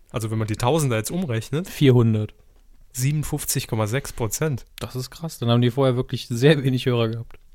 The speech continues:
Speaker 1: Ja,
Speaker 2: Sind noch nicht lange
Speaker 1: also
Speaker 2: dabei,
Speaker 1: vorher
Speaker 2: nehme ich an.
Speaker 1: U F M?
Speaker 2: Ja.
Speaker 1: Doch.
Speaker 2: Hundert Jahre.
Speaker 1: Also U F M gibt, gibt, nee, nicht hundert Jahre, aber pff, also geschätzt mindestens schon s-, sechs, sieben, acht.
Speaker 2: Ja, aber bei dem plötzlichen Erfolg brauchen die, glaub ich, ganz schnell neue Leute.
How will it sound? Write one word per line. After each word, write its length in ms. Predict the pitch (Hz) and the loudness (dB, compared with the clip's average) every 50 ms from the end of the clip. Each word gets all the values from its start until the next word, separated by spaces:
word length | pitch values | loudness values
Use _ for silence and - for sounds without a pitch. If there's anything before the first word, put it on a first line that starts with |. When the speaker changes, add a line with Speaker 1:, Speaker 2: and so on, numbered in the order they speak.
| - - - - - - - - - _ _ - - - - - | -20 -20 -20 -20 -20 -20 -20 -20 -20 _ _ -20 -20 -20 -10 -4
Speaker 1:
Ja, 80 | 160 175 | -2 0
Speaker 2:
Sind 100 | 131 123 | 2 2
noch 120 | 135 127 | 2 2
nicht 160 | 135 - - | 0 2 2
lange 180 | 143 131 131 127 | 4 4 6 4
Speaker 1:
also 120 | 123 113 | 4 4
Speaker 2:
dabei, 140 | - 117 120 | 4 2 4
Speaker 1:
vorher 120 | 135 92 | 2 2
Speaker 2:
nehme 140 | 90 87 90 | 0 -2 -4
ich 120 | 90 - 98 | -6 -10 -12
an. 120 | 98 - - - - - - - - - - - - - - - - _ _ - | -14 -16 -18 -20 -20 -20 -20 -20 -20 -20 -20 -20 -20 -20 -20 -20 -20 _ _ -4
Speaker 1:
U 160 | 120 151 175 | 0 0 2
F 140 | 147 - - | 0 0 0
M? 120 | 139 165 | -2 -2
Speaker 2:
Ja. 60 | 240 220 - - - - - _ - _ _ _ _ _ _ - - | -2 -4 -6 -6 -12 -20 -20 _ -20 _ _ _ _ _ _ -6 4
Speaker 1:
Doch. 100 | - 117 | 8 10
Speaker 2:
Hundert 300 | 156 180 170 160 139 123 | 10 10 8 4 0 -4
Jahre. 240 | 123 113 104 107 110 | -4 -6 -6 -4 -2
Speaker 1:
Also 120 | 110 107 | 0 2
U 100 | 104 104 | 2 2
F 100 | 104 - | 2 0
M 160 | 92 82 120 113 | 0 -2 -2 -2
gibt, 120 | 117 - - - - - - - | -4 -6 -10 -18 -20 -20 -16 -12
gibt, 280 | - - - - - - | -10 -10 -10 -8 -8 -6
nee, 240 | 104 95 92 92 95 | -4 -2 -2 -2 -2
nicht 180 | 92 - - | -2 -2 -2
hundert 240 | - 143 170 135 98 | 0 0 0 0 0
Jahre, 300 | 104 90 92 92 92 - | -2 -4 -4 -4 -4 -4
aber 180 | 98 98 92 92 | -4 -4 -4 -6
pff, 480 | - - - - - - - - - - - - - - - - - - - | 0 0 0 2 2 -2 -8 -10 -14 -18 -20 -20 -20 -20 -20 -20 -20 -16 -10
also 200 | - 107 - 104 | -10 -6 -6 -6
geschätzt 500 | - - - - - 101 - - - - | -4 -4 -4 -2 -2 -2 -2 -4 -4 -2
mindestens 400 | 107 101 120 165 165 - 131 113 | 0 0 0 0 0 0 -2 -2
schon 220 | - - 117 101 95 | -2 -2 -2 -4 -4
s-, 180 | 95 104 117 | -4 -8 -10
sechs, 600 | 143 151 110 113 107 95 101 104 - - - - | -10 -10 -10 -8 -8 -8 -8 -8 -6 -6 -6 -4
sieben, 360 | - 104 101 107 107 127 135 131 | -4 -4 -4 -2 -2 -2 -2 -2
acht. 320 | 110 120 127 - - - | -2 -4 -4 -6 -6 -6
Speaker 2:
Ja, 80 | 113 107 | -4 -4
aber 160 | 107 107 104 | -2 -2 -4
bei 280 | 107 - - - 107 101 | -4 -6 -6 -6 -4 -2
dem 300 | 107 113 113 131 117 - - - - - - | 0 2 2 2 0 -2 -8 -20 -20 -14 -8
plötzlichen 420 | 123 117 - - - 120 123 117 | -8 -8 -6 -4 -4 -4 -2 -2
Erfolg 320 | 104 - - 117 120 120 | -4 -2 -2 -4 -4 -2
brauchen 240 | - 131 120 127 127 | -2 -2 0 0 0
die, 80 | 117 110 | 0 0
glaub 160 | 127 117 117 | 0 0 0
ich, 100 | 117 - | 0 -2
ganz 200 | - 117 110 - | -2 -2 -2 -2
schnell 160 | - 117 110 | -2 -2 -2
neue 200 | 104 104 101 98 | 0 -2 -2 -4
Leute. 340 | 98 101 101 101 - 110 | -4 -4 -6 -8 -8 -10